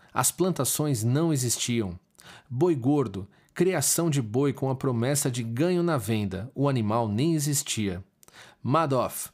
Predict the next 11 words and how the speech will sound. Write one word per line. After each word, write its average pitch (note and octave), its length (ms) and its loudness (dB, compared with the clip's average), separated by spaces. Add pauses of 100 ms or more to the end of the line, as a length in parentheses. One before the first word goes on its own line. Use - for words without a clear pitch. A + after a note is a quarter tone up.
(240)
fundos A3 540 0
de F#3+ 100 0
investimentos D3 760 0
com C3+ 200 -2
rendimentos D3+ 720 0
garantidos D#3 840 0
e D#3+ 60 2
muito C#3+ 460 2
acima A#2+ 400 0
do A#2+ 80 -2
mercado. A2 640 -2